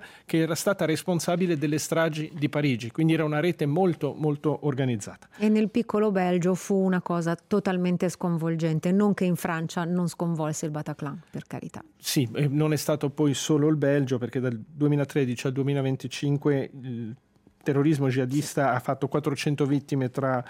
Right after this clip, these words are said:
Speaker 1: Francia, Belgio, Germania e Spagna. Da lì l'Europa ha rafforzato molto la collaborazione, i servizi di intelligence, le sorveglianze digitali, eh, tutto questo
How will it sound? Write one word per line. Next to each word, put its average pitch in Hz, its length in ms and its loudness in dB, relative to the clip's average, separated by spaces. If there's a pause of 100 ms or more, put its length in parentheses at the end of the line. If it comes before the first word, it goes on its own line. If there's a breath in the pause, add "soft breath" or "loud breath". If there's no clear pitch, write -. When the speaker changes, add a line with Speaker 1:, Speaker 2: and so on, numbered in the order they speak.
(140 loud breath)
Speaker 1:
Francia, 135 420 -2
Belgio, 135 320 2
Germania 139 600 0
e - 80 -12
Spagna. 113 500 -4 (580 loud breath)
Da 170 160 0
lì 170 260 0 (120)
l'Europa 147 760 2
ha 143 40 2
rafforzato 139 520 -2
molto 139 320 2
la 127 120 0
collaborazione, 135 960 0
i 135 80 -2
servizi 127 480 -4
di 127 80 -4
intelligence, 135 1000 2
le 127 240 0
sorveglianze 131 720 -2
digitali, 139 640 0 (400 loud breath)
eh, 123 480 -4 (1040)
tutto 190 320 0
questo 180 760 2